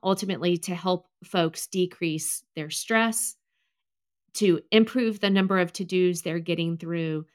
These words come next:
to feel like they have greater control in their lives. So that's, that's really what, what we want for folks. And our advice to do that is, number one,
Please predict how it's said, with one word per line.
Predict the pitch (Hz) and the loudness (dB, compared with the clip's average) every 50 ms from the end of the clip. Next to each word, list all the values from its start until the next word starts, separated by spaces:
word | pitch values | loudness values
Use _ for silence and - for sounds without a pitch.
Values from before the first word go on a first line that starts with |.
| _ _ - | _ _ -10
to | - 185 | -8 -6
feel | 185 196 175 | -2 -2 0
like | 170 170 165 | 0 0 -2
they | - 170 | -2 -4
have | 170 175 165 - | -4 -4 -4 -2
greater | 165 160 151 143 143 | -2 -2 0 0 -2
control | 139 - 160 143 139 - 143 135 135 131 | -6 -8 -12 -12 -8 -8 -8 -8 -8 -10
in | 131 120 | -10 -10
their | 123 127 - | -10 -12 -12
lives. | - - 53 50 50 - - - - - - _ _ _ _ _ _ _ _ | -12 -12 -12 -12 -14 -16 -18 -18 -18 -18 -18 _ _ _ _ _ _ _ _
So | - - 175 | 0 2 4
that's, | 170 175 202 214 - - | 6 6 6 4 0 0
that's | - 208 214 - | 0 0 2 6
really | 254 262 254 247 | 6 8 8 8
what, | 226 214 208 202 214 - - | 8 8 6 6 4 0 4
what | 202 214 - | 4 4 6
we | - 214 196 | 6 6 6
want | 180 180 165 175 - | 6 4 2 0 -6
for | 180 170 | -12 -12
folks. | - - 139 131 127 170 - - - - - _ _ _ _ _ _ _ _ - | -8 -6 -4 -4 -4 -6 -6 -8 -8 -8 -10 _ _ _ _ _ _ _ _ 0
And | - 170 | 2 4
our | 170 175 214 | 6 6 6
advice | 277 285 285 233 175 147 139 151 185 185 - - - - - | 6 6 6 6 6 6 6 4 2 0 -2 -6 -8 -8 -8
to | - 240 | -6 -4
do | 185 190 175 165 151 | 2 4 4 4 4
that | 151 139 139 143 147 156 196 220 - _ - | 2 0 0 0 0 -2 -4 -8 -8 _ -2
is, | - 160 160 165 160 165 165 165 - - _ _ _ _ _ _ _ - | 0 0 0 2 0 0 -2 -4 -6 -12 _ _ _ _ _ _ _ -2
number | - 175 175 185 247 | 0 2 4 4 4
one, | 262 262 220 170 151 156 170 214 294 | 4 6 6 6 6 4 2 0 -2